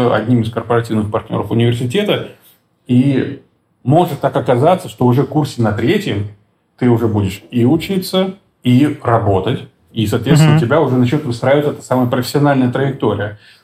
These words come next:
Speaker 1: И, разумеется, в силу исто-, а, и исторически сложившихся, э, обстоятельств, и наших постоянно подтверждаемых компетенций за нашими айтишниками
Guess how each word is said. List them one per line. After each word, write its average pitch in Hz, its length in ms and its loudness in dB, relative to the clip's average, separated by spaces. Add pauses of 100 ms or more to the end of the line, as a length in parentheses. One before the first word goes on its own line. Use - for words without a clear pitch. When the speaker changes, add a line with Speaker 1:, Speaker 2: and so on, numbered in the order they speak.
(180)
Speaker 1:
И, 123 420 6
разумеется, 165 500 0
в - 60 -6
силу 135 500 2 (760)
исто-, 117 220 -8
а, 113 260 2
и 123 120 4
исторически 147 440 2
сложившихся, 120 600 0
э, 110 600 0
обстоятельств, 117 720 -2
и 107 680 2
наших 113 320 0 (100)
постоянно 123 460 2
подтверждаемых 117 640 2
компетенций 139 640 2
за 113 360 0 (240)
нашими 117 400 2
айтишниками 151 1080 2